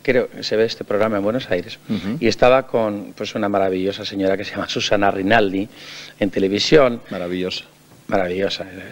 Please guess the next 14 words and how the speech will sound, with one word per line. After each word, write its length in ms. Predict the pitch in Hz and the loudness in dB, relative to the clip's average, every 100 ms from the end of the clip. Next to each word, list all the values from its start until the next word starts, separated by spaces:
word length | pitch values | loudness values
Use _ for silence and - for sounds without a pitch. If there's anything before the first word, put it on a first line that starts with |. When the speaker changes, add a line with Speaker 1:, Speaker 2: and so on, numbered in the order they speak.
| - | -16
Speaker 1:
es 160 | - | -10
única 340 | 104 98 - 104 | -4 -2 4 2
y, 60 | |
y 60 | 104 - - 98 92 90 69 69 - _ 101 | 2 -8 -14 -14 -14 -16 -18 -20 -20 _ -16
maravillosa. 400 | 95 90 87 - _ - - - - - _ | -12 -14 -16 -20 _ -20 -16 -16 -16 -20 _
Y, 540 | 135 127 120 120 117 113 107 - _ _ _ _ - - - _ - - | -4 -2 -2 -4 -4 -6 -10 -18 _ _ _ _ -20 -20 -20 _ -12 4
y 120 | 127 | 8
me 40 | |
acuerdo 200 | 123 175 | 8 8
que 60 | 202 | 6
estábamos 340 | 202 202 190 | 6 4 4
en 80 | 175 | 0
una 160 | 180 185 | 2 4
mesa 460 | 185 175 - 127 | 6 4 2 0